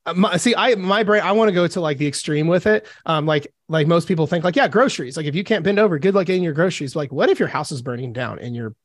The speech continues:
partner's passed out? And you're just like, "Wow, I have to leave you there. Peace." Like, I think that it's, I think learning to do it severely, I think it's important, to be honest. Um, um, I think it's not just underrated, but it's, it's, you're, you're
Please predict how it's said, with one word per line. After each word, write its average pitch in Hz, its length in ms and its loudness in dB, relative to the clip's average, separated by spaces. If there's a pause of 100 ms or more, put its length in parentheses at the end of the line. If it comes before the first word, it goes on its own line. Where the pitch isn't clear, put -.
(180)
partner's 139 360 -4
passed - 320 -6
out? 120 220 -10 (440)
And 151 80 -2
you're 151 80 2
just 143 100 -2
like, 147 140 -4
"Wow, 202 280 2
I 160 120 -2
have 165 160 -4
to 180 80 -6
leave 170 180 -2
you 151 80 -4
there. 131 240 -4 (100)
Peace." - 400 -8
Like, 139 300 -4 (380)
I 170 100 0
think 196 240 -2 (200)
that 202 180 2
it's, - 240 -6
I 170 200 -2
think 190 320 -2
learning 165 420 0
to 139 60 -4
do 147 140 0
it 147 60 -2
severely, 139 500 -2
I 120 140 -2
think 208 100 4
it's 147 80 -4
important, 131 520 -8
to 135 100 -12
be 123 100 -8
honest. 123 440 -8 (200)
Um, 117 300 -10 (460)
um, 123 360 -4
I 147 80 0
think 151 160 0
it's 143 140 -4
not 156 100 -2
just 135 260 -6
underrated, 123 600 0
but 120 140 -8
it's, 117 180 -12
it's, - 400 -12
you're, 127 280 -8
you're 123 340 -6